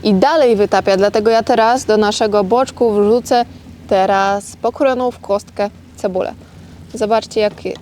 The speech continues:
prezentuje się nasz boczek. Czekamy, aż ten tłuszcz praktycznie całkowicie się wytopi. W sumie zależy, kto jak lubi. I wrzucamy naszą cebulkę. Za chwilę dosolę i do-, dodam tutaj pieprz do smaku.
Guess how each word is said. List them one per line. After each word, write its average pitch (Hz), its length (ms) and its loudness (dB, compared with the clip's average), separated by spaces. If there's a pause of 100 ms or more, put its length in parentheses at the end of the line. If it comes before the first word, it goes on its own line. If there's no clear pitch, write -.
prezentuje 214 540 -2
się 214 120 -8
nasz 196 280 -6
boczek. 196 500 -2
Czekamy, 214 480 -4
aż 196 120 -6
ten 196 200 -6
tłuszcz 214 280 -6 (180)
praktycznie 214 500 -2
całkowicie 220 540 -2
się 202 140 -6
wytopi. 247 460 -4 (720)
W - 80 -18
sumie 233 200 0
zależy, 220 400 0 (340)
kto - 220 -6
jak 254 260 -2
lubi. 190 380 -2 (920)
I 294 180 0
wrzucamy 226 520 0
naszą 202 280 -4
cebulkę. 214 540 0
Za 202 120 -2
chwilę 202 340 -2 (280)
dosolę 202 600 0
i 185 60 -4
do-, 185 200 -6 (840)
dodam 196 440 -2
tutaj 196 400 -6
pieprz 196 420 -2
do 233 140 -4
smaku. 254 680 -4